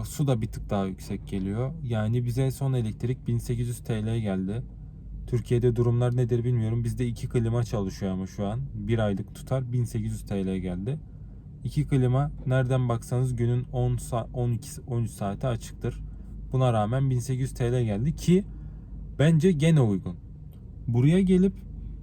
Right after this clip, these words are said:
Gazi Mausa gibi bir şehirde yaşadığınızı varsayarsak iki kişi çalıştığınızı düşünelim. Yirmi dokuz bin, yirmi dokuz, otuz diyelim, altmış bin T L geliriniz var.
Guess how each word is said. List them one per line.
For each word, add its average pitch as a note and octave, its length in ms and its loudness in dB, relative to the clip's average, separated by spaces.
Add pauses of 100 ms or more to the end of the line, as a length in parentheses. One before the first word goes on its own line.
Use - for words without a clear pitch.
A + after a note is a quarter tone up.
(180)
Gazi C#3+ 320 4
Mausa F3 300 6
gibi E3+ 240 4
bir D#3+ 40 4
şehirde D#3+ 400 4
yaşadığınızı E3+ 560 4
varsayarsak E3+ 760 2 (560)
iki F#3+ 200 2
kişi D#3+ 280 2
çalıştığınızı G#2+ 640 0
düşünelim. G#2 460 -4 (1300)
Yirmi D#3 260 6
dokuz E3+ 320 4
bin, D#3 120 4
yirmi D3+ 240 4
dokuz, D#3 220 0
otuz D#3+ 340 2
diyelim, B2+ 360 0
altmış D#3+ 380 2
bin C#3 120 4
T B2 180 2
L E3+ 80 4
geliriniz C#3+ 560 2
var. F2 120 -4